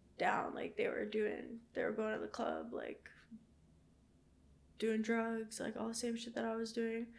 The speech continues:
And he drove us around. He had, like, a B M W. He had another nice car. Um, he had all these nice things, and he, like, showed it off. Like, he was one of those. There was, he was, he was attractive, the boyfriend.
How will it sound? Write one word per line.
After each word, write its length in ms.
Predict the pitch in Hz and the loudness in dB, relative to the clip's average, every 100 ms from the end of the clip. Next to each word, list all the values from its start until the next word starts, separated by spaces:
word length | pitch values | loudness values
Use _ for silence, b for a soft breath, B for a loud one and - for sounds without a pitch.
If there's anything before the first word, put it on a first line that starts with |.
| B | B
And 600 | 208 226 214 208 208 208 | 8 10 12 10 10 8
he 220 | 202 240 | 10 12
drove 300 | 233 240 240 | 12 12 12
us 140 | 240 254 | 10 8
around. 420 | 233 220 220 220 | 10 10 8 8
He 140 | 220 | 8
had, 200 | 247 226 | 8 6
like, 280 | 214 - - - | 6 0 -4 -6
a 80 | 214 | 2
B 180 | 240 254 | 6 8
M 160 | 262 | 8
W. 640 | 247 247 240 240 233 240 240 | 8 6 6 4 6 4 2
He 240 | - 226 | 4 6
had 320 | 214 208 202 - | 6 6 2 0
another 300 | 226 254 254 | 4 4 6
nice 360 | 247 233 233 226 | 6 4 4 2
car. 600 | - 226 220 214 214 220 - b b b b b - | 2 2 2 4 2 0 -6 b b b b b -2
Um, 320 | 214 208 208 | 2 4 4
he 80 | 214 | 8
had 120 | 247 | 10
all 140 | 233 220 | 10 10
these 200 | 220 214 | 8 8
nice 240 | 214 208 | 6 6
things, 420 | - 208 202 208 | 6 6 6 4
and 120 | 208 208 | 6 6
he, 180 | 208 208 | 6 4
like, 220 | 208 208 | 2 0
showed 300 | - 214 202 | 0 2 2
it 120 | 196 | 0
off. 300 | 202 196 202 - - | -2 -4 -8 -12 -8
Like, 160 | 220 208 | -6 0
he 100 | 220 | 2
was 140 | 214 | 2
one 160 | 214 208 | 2 4
of 120 | 208 | 4
those. 460 | 202 208 208 208 - B B B | 4 2 0 -2 -8 B B B
There 300 | 240 226 233 | 12 12 12
was, 220 | 226 226 - | 12 10 8
he 240 | 233 311 | 8 10
was, 300 | 320 330 254 | 12 10 6
he 140 | - 320 | 6 8
was 120 | 339 | 8
attractive, 760 | 269 247 208 214 220 220 220 - - | 8 8 8 8 4 4 -2 -4 4
the 320 | 214 208 208 | 6 6 4
boyfriend. 520 | 208 214 214 208 208 | 4 4 6 6 6